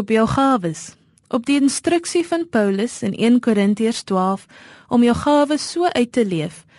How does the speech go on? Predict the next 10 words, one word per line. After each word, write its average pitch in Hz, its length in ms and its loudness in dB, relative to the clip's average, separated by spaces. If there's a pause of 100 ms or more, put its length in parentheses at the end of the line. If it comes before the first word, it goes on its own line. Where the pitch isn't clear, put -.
(280)
dat 226 160 2
jy 240 160 4
die 247 80 4
mensdom 233 720 2
vir 208 160 -6
God - 380 -4 (100)
opbou 180 560 0
in - 160 -4
steede 330 480 -2
daarvan 202 480 0